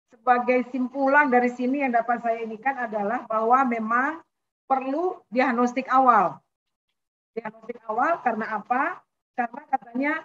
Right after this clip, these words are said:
di-, derajat dari hipoplasia ini sangat bervariasi, sehingga kita dapat menentukan nanti severitasnya.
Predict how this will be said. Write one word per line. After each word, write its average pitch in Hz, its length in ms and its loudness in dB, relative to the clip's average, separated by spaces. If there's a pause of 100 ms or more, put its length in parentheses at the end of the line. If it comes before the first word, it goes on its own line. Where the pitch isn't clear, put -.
(420)
di-, 226 160 -10 (320)
derajat 269 480 4
dari 254 240 4
hipoplasia 247 560 0
ini 247 160 0
sangat 226 240 -4
bervariasi, 214 800 -6 (400)
sehingga 269 480 -4 (240)
kita 277 400 -4
dapat 269 320 -4
menentukan 262 560 -10
nanti 254 240 -14
severitasnya. 262 880 -2